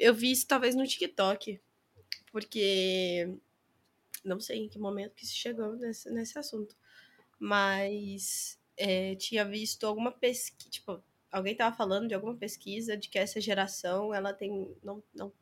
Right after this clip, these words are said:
não lida bem com relacionamentos mais. Tipo, relacionamentos são muito difíceis porque exigem isso que o Tico falou, tipo, aceitar as <laughs> diferenças entre as pessoas e lidar com isso, porque as pessoas são diferentes, olha só.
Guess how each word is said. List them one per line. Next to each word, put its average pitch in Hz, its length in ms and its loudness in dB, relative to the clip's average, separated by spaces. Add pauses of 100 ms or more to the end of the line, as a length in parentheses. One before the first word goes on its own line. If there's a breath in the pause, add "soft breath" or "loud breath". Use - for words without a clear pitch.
(120)
não 202 100 -2
lida 202 300 0
bem 185 440 2 (640)
com 202 260 -2
relacionamentos 208 960 2
mais. 160 420 -4
Tipo, - 360 -18 (640)
relacionamentos 190 680 0
são 214 100 -2
muito 214 300 -6
difíceis - 760 -6 (120)
porque 185 460 -4
exigem 175 640 -2 (760)
isso 254 240 -4
que - 120 -12
o - 20 -8
Tico 233 200 -8
falou, 294 320 2
tipo, - 200 -8
aceitar 208 380 2
as 233 100 2
<laughs> - 0 -
diferenças 247 720 4
entre 240 220 0
as 226 100 -4
pessoas 220 580 -4
e 240 60 -2
lidar 208 320 0
com 254 160 0
isso, 220 400 -4
porque - 280 -4
as 240 120 -2
pessoas 269 300 4
são 269 120 6
diferentes, 233 460 2
olha 175 200 0
só. 135 220 -10